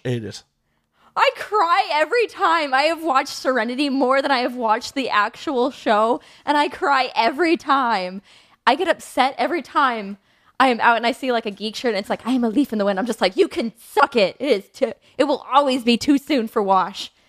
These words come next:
Speaker 2: It will always be too soon. Y'all can kiss my ass."
Speaker 1: Oh. That's such a shame.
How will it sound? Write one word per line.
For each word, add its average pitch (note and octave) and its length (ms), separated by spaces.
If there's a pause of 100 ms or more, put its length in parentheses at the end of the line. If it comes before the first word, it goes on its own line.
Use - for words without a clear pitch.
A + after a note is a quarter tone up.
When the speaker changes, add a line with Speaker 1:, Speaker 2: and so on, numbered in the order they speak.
(100)
Speaker 2:
It C#4 40
will C#4+ 180
always A#3 320
be A#3 140
too A3+ 180
soon. F3+ 420 (540)
Y'all D4+ 140
can A#3 140
kiss E4 320
my C4 100
ass." G3 560 (1900)
Speaker 1:
Oh. A#2+ 640 (1900)
That's - 160
such - 200
a A2 60
shame. A2 400